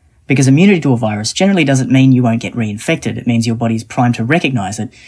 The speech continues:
and deal with it quickly if it shows up again. The Hong Kong researchers said their findings suggest coronavirus could behave like the common cold, in the sense people will keep getting reinfected and get milder infections.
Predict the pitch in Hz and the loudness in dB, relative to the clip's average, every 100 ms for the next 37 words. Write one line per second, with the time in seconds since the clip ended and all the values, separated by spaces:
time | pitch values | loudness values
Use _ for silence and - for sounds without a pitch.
0 | - - 123 156 170 117 107 - 147 135 | -8 0 2 4 2 0 -4 -4 -4 -2
1 | 110 - - 104 135 143 135 95 - _ | -4 -4 -6 -2 0 -2 -4 -6 -12 _
2 | _ _ _ _ - 185 262 254 160 151 | _ _ _ _ -6 2 4 4 2 2
3 | - 135 135 123 135 131 131 131 127 120 | 2 0 0 0 0 0 0 2 4 2
4 | - 120 117 - 143 151 120 110 117 - | 0 0 0 0 0 2 2 0 -4 -2
5 | 180 175 143 127 120 127 - 117 113 123 | 0 2 0 2 2 0 0 -2 -2 -4
6 | - 101 107 151 113 98 - 135 127 127 | -4 -4 0 0 0 -4 -6 2 2 2
7 | 120 113 - _ - 127 120 117 117 117 | 0 -2 -6 _ -6 -4 -2 -4 -2 -4
8 | - 156 151 120 104 101 104 104 - 104 | -2 -4 -2 -2 -2 -4 -6 -8 -8 -10
9 | - 123 120 117 117 107 107 104 104 127 | -6 -2 -2 0 -2 -2 -6 -8 -2 -2
10 | 127 202 | -2 -6